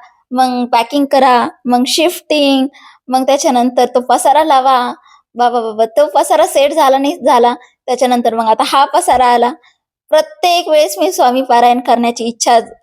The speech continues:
जागृत करते ना, त्यावेळेस काही ना काहीतरी होतच आहे. मला नंतर विचार आलता की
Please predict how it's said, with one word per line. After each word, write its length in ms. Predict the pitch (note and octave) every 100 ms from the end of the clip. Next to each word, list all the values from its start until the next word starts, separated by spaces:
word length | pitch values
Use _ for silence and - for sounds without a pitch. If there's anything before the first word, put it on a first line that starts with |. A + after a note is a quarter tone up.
| -
जागृत 360 | B3 A3+ A#3 D4+ D4+
करते 280 | D4+ C4 A#3+
ना, 140 | A#3
त्यावेळेस 560 | A#3+ B3 B3+ C4 D4+ -
काही 300 | B3+ B3+ -
ना 100 | F4+
काहीतरी 520 | F4+ E4 F4 D4 C4+ E4
होतच 420 | D4+ B3+ E4 D#4+
आहे. 220 | B3+ C#4+ - _ _ _ -
मला 220 | D4 F4
नंतर 580 | F4 D#4+ D4+ D#4+ C#4+ B3
विचार 320 | C4 E4 D4+
आलता 360 | C#4 A#3 A#3
की 500 | A#3 C4 C4+ C4 -